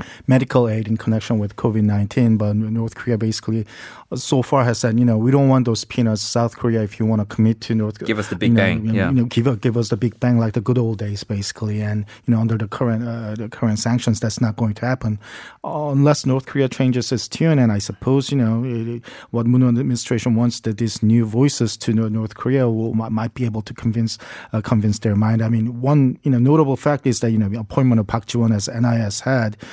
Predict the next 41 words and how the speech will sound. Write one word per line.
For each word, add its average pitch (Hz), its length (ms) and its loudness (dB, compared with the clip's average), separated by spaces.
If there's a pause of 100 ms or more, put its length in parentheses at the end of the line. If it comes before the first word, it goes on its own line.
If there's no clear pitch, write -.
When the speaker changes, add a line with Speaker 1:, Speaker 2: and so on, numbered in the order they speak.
(120)
Speaker 1:
which 120 200 -2
means 120 200 4
that 107 120 0
I 107 120 0
expect, 120 400 -2
you 120 60 2
know, 110 80 0
Mister 107 300 -4
Park 120 300 -2
to - 100 -20
be 107 180 -4 (240)
talking 127 340 -2
to 107 100 -4
Pyongyang 113 400 2
on 104 80 2
a, 104 160 0
a 104 100 -6
lot 117 180 -2
of 104 80 -4
back 117 220 -4
channel, 104 540 -6
Speaker 2:
Yeah. 101 280 0
Speaker 1:
channels, 113 460 -2
and 117 240 -2
which 131 160 -2
he 220 80 0
has 208 280 2
done 120 340 0 (220)
during 123 180 2
Kim 131 180 4
Dae-jung 113 300 2
administration. 110 880 0
I 110 60 0
mean, 110 220 0 (240)
that's 123 160 2
something 123 320 0
that 110 140 0
he 123 100 0
does 123 280 2
have 110 120 -2
experience. 117 720 -2